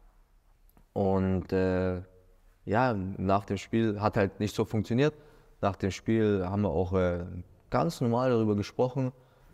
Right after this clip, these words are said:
Wirklich, ja, nee. Ähm, wir wollten es so ausprobieren, hat nicht funktioniert. Ähm, lass uns wieder auf die Situation einstellen, wie wir es davor gemacht haben und alles ist gut.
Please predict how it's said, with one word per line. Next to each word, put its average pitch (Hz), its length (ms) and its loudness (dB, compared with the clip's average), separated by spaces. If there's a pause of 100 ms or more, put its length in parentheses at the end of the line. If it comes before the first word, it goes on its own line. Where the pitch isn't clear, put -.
(140)
Wirklich, 113 480 0
ja, 104 520 2
nee. 110 380 2 (1300)
Ähm, 98 640 0 (760)
wir 110 120 2
wollten 113 220 4
es 104 100 -4
so 110 80 2
ausprobieren, 131 400 0
hat 113 120 -2
nicht 101 140 -4
funktioniert. 117 580 -2 (180)
Ähm, 95 560 -2 (200)
lass 101 240 0
uns 98 160 -2
wieder 95 400 2 (760)
auf - 240 -4
die 107 160 2
Situation 101 560 -2
einstellen, 95 380 -2
wie 98 60 2
wir 92 60 0
es 92 100 -6
davor 120 300 0
gemacht 120 320 -2
haben 110 220 0
und 98 140 -2
alles 95 240 0
ist 92 140 -8
gut. 104 280 -2